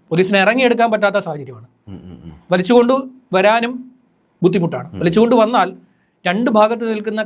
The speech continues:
Speaker 1: കൽക്കെട്ടുകൾ ഇടിച്ച് ഈ ബോഡി ഛിന്ന ഭിന്നമാകാനുള്ള സാധ്യത.
Speaker 2: തകർന്നു പോകും.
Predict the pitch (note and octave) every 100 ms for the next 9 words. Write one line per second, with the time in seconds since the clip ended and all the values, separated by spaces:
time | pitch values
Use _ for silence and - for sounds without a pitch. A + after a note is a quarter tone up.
0 | G#3+ G3 G#3 G#3+ G3+ D#3+ E3 - - F3
1 | F#3 F#3+ F#3+ E3+ F3+ G3+ A3 - - _
2 | _ - F3+ A#3+ A3 A3 F#3 F3+ F3+ F#3
3 | E3+ F3+ F3 A#2+ A2+ G2+ E2 _